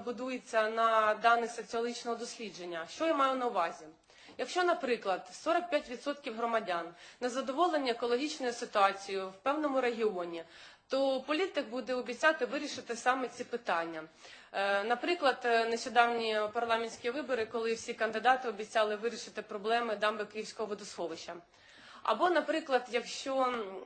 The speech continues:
е, більша частина виборців незадоволені якістю доріг, то політик саме буде обіцяти вирішити ці питання.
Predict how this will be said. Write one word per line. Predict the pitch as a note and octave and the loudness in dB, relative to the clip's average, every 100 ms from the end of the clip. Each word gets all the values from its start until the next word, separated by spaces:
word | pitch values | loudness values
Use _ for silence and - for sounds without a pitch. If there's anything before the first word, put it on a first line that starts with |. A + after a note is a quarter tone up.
| - - | -12 -6
е, | G#3 G3+ G3 F#3+ - G3 F#3+ | 0 2 2 0 -6 -18 -18
більша | G3+ D#4 E4 | -4 -2 -2
частина | D4 B3 - C#4+ A#3+ | -4 -6 -2 2 2
виборців | A3+ G#3+ G#3+ - G#3+ | 2 -2 -2 -4 -6
незадоволені | A#3 A#3 B3 C4 D#4+ D4+ B3 A#3 A3+ - - | -6 -4 -4 0 2 2 0 -2 -4 -10 -2
якістю | A#3+ B3+ B3+ B3 | -2 0 -6 -8
доріг, | G#3 A3+ G#3 G3 - | -2 -2 -2 -6 -6
то | A#3 A3+ | 0 0
політик | A3 D4 G4 G4+ | 0 2 2 0
саме | C#4+ C4 C4 | -2 0 0
буде | B3 A#3 A3 | -2 -2 -2
обіцяти | A3+ A3+ A3+ D#4 D#4+ | 0 -2 2 4 4
вирішити | A3+ B3+ B3 A3 A3 | -2 -4 -4 -8 -12
ці | - A3+ | -10 -8
питання. | A#3+ A#3 F#3 E3+ E3+ | -8 -2 0 0 -6